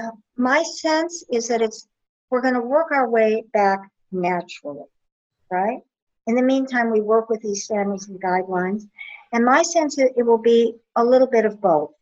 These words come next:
It will be, uh, some classes maybe I'll hold online for those who wanna just do it online, and some classes I'll hold in physical space. Some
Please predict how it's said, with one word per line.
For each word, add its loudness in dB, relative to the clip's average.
It 0
will 2
be, 4
uh, 2
some 2
classes 2
maybe 4
I'll 4
hold 2
online 0
for -10
those 0
who -10
wanna -2
just -8
do 0
it -2
online, -6
and -6
some -6
classes -6
I'll -4
hold -2
in -6
physical -6
space. -8
Some 0